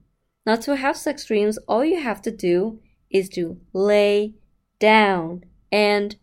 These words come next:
breathe. Then you put one finger in either of your ear. No joke. You can't do anything to get sex dreams. It just happens.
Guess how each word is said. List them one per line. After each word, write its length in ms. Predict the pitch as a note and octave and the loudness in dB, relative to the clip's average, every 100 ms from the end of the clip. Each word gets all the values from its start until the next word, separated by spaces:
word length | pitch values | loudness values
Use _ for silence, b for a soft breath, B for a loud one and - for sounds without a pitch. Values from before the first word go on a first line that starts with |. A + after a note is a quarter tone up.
| _ _ _ _ | _ _ _ _
breathe. 680 | G#3+ A#3 A#3+ A#3 G3+ F3 F3 _ _ _ _ _ _ _ | -6 0 0 2 0 -2 -8 _ _ _ _ _ _ _
Then 180 | - F#3+ | -2 0
you 80 | A#3+ | 0
put 200 | B3 C#4 | -4 -6
one 260 | - A3+ B3 | -2 -2 -2
finger 360 | - G3+ G3 | -4 -4 -2
in 360 | F#3+ - F#3 - F#3+ | -4 -2 -4 -2 -4
either 300 | G#3 B3 - | -2 -2 -4
of 200 | F#3+ - | -4 -6
your 180 | F#3 - | -10 -6
ear. 460 | E3 E3 F#3+ B3+ - _ | -4 -2 -4 -8 -14 _
No 160 | F#3+ F3+ | -2 -2
joke. 320 | F3 - - b b - | -4 -6 -10 b b -6
You 120 | G3+ | -4
can't 340 | A#3+ A#3+ G#3+ | 0 0 0
do 140 | G#3+ - | 0 0
anything 480 | F#3+ F3+ F3+ E3+ | 0 -2 -4 -6
to 120 | F3 E3+ | -6 -6
get 220 | E3 D#3 | -6 -4
sex 260 | D3+ D3 | -10 -12
dreams. 380 | - D#3+ D#3+ E3 | -8 -6 -6 -6
It 200 | F#3+ F#3+ | -4 -4
just 220 | - F3+ F3+ | -4 -8 -6
happens. 600 | D#3+ E3 D#3 D#3+ D#3+ | -8 -4 -6 -6 -10